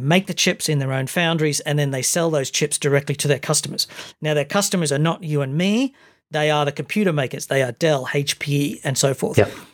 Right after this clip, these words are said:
Speaker 1: And they control the market that the consumer gets very strongly. So instead of just making the product and then letting the middleman buy it and do something with it, Intel goes and works with Microsoft. It invests in Linux. It invests in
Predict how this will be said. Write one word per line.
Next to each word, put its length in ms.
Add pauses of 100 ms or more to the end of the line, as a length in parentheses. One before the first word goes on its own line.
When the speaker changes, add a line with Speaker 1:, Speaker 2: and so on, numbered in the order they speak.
(140)
Speaker 1:
And 220
they 180
control 640
the 120
market 520 (440)
that 180
the 60
consumer 560
gets 440 (160)
very 260
strongly. 420
So 160
instead 300
of 60
just 200
making 260
the 60
product 400
and 80
then 100
letting 380 (460)
the 120
middleman 460
buy 280
it 140
and 140
do 120
something 360
with 140
it, 140 (340)
Intel 360
goes 340
and 100
works 280
with 140
Microsoft. 720
It 80
invests 480
in 120
Linux. 520
It 120
invests 440
in 220